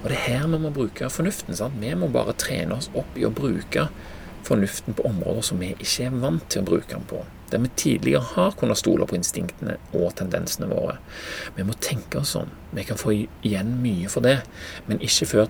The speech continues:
tenkingen oversettes i handling. Det er lett å vite at solen er midten av solsystemet, for vi trenger ikke gjøre noe med det. Det holder å vite det, og vi vet stort sett hva for noen handlinger og vaner som er dårlige for oss. Det er like lett å vite som at solen er midten av solsystemet, men det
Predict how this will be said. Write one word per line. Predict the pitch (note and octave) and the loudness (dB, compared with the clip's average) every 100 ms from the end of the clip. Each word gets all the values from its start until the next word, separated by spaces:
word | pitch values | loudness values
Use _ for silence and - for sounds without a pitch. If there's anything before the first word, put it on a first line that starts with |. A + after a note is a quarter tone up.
| - | 2
tenkingen | E2+ - G2+ G2+ - | -4 -2 -4 0 0
oversettes | - - - - | 0 -4 -2 -2
i | - | 0
handling. | A2 F#2+ - A#2 - - - - - - - - - | 0 0 0 0 -2 -12 -12 -12 -12 -10 -10 -10 -4
Det | G#2+ | 4
er | F2 | 4
lett | - - | 4 4
å | D3 | 4
vite | A2 - | 6 4
at | - | 0
solen | - F2 | 2 2
er | F2+ | 2
midten | - - | 0 -2
av | |
solsystemet, | - E2+ - C#3 C#3 F2 - - - | 0 0 4 4 6 2 -4 -14 -14
for | - | -10
vi | F#2+ | -4
trenger | F2+ F2 | -4 -2
ikke | F2+ | -2
gjøre | F2 E2+ | -2 0
noe | |
med | F#2 C#3+ C3 | 2 4 2
det. | - - - - - | -2 -12 -12 -10 -4
Det | |
holder | G2 E2 F#2 | 2 4 4
å | |
vite | E2+ - C#3 | 0 2 4
det, | C#3+ - - - | 4 -2 -12 -8
og | F2 | -4
vi | E2+ | 0
vet | D3 - | 2 2
stort | - G3+ - | 4 2 4
sett | C#3+ - | 2 2
hva | - | -4
for | - | -2
noen | F#2+ F#2+ | -4 -2
handlinger | F#2 E2+ F2 F2+ | -4 -4 -2 0
og | F2 | 0
vaner | F2 - | -2 -6
som | - | -2
er | - | 0
dårlige | F2+ F#2 C3+ D3 | 4 4 4 8
for | D#3 F#2 | 8 8
oss. | - - - - - - | 2 -4 -12 -12 -12 -4
Det | - | 4
er | D3 | 6
like | A#2+ G2 | 6 4
lett | F#2+ G2 | 2 2
å | |
vite | F2+ F2 - | -2 -2 -4
som | - | -2
at | - | -4
solen | - - - | 0 0 0
er | |
midten | - - | -2 -4
av | - | -2
solsystemet, | - - - D3+ F2+ - | -2 0 2 2 2 0
men | F2 | -4
det | F#2+ | -4